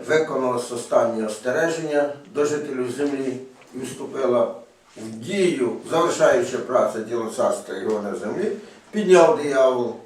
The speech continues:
Третю світову війну, котра вже не буде закінчуватись, вона розширяється все більше, все сильніше, і сьогодні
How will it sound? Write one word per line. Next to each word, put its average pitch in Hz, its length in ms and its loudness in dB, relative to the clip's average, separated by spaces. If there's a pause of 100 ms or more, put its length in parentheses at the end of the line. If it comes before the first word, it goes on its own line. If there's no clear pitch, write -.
Третю 147 420 -2
світову - 540 -10
війну, 123 300 -8 (1040)
котра 196 380 6
вже 147 340 2 (140)
не 120 100 -4
буде - 340 -4
закінчуватись, 151 920 -8
вона 120 300 -2
розширяється 123 880 2
все 107 360 -4 (120)
більше, 147 400 -6 (160)
все 147 160 -2
сильніше, 147 760 -6 (220)
і 123 200 -6
сьогодні 139 560 -2